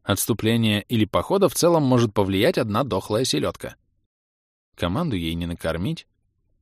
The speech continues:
Просто шутка? Ручки зачесались от желания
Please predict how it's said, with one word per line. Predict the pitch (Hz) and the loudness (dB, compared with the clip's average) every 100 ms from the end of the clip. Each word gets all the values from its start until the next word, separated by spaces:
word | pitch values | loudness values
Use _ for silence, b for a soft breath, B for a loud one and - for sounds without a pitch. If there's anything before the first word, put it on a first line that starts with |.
| _ | _
Просто | - 120 120 - 113 | 2 4 4 2 -2
шутка? | - 247 - 85 _ _ _ _ _ _ _ _ _ _ | 0 -2 -2 -10 _ _ _ _ _ _ _ _ _ _
Ручки | 110 156 196 - | 2 4 4 0
зачесались | 170 160 147 127 175 175 156 | 2 4 2 4 4 4 2
от | 131 | 4
желания | 123 135 156 151 151 | 6 6 4 4 2